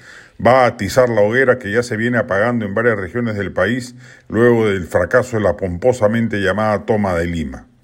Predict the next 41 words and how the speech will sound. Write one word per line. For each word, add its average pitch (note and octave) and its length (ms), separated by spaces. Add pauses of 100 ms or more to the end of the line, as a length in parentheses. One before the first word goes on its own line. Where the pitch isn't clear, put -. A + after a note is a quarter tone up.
(720)
Para G2 180
su G2 160
pesar, E3 480
se - 160
ha C3 100
topado B2+ 280
con A#2 180
una B2+ 160
presidenta A2+ 520
ahora B2 340
sí C#3 220
asertiva, A#2 680 (520)
que F#2 120
luego B2+ 340
del F#2+ 160
timorato G#2+ 500
mensaje A2 460
del A2 160
domingo G#2+ 340
último, B2 460
donde G2+ 300
ingenuamente B2 680
creyó A#2 380
que G#2+ 100
podía A2 400
brindarle G#2 560
ramos A#2 380
de F2+ 60
olivo A2 540 (280)
a F#2+ 100
una A#2 200
izquierda A#2+ 500
que G#2+ 140
no C#3+ 260
va D3 160
a - 20
cejar C3 460
hasta G#2 200
sacarla A2+ 500
del F#2 160
poder, B2+ 360